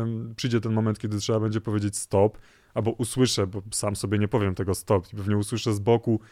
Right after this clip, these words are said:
że no, sorry Tomek, ale masz za niską saturację,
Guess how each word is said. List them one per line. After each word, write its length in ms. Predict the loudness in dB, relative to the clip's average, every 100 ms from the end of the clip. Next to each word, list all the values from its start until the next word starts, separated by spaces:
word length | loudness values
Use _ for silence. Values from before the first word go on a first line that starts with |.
| -20 -20 -6
że 100 | 0
no, 160 | 0 -2 -4 -2
sorry 260 | 2 2
Tomek, 320 | 0 -2 0
ale 180 | 2 2
masz 160 | 2 0
za 120 | 0
niską 300 | 0 0 -4
saturację, 640 | -4 -2 2 2 4 2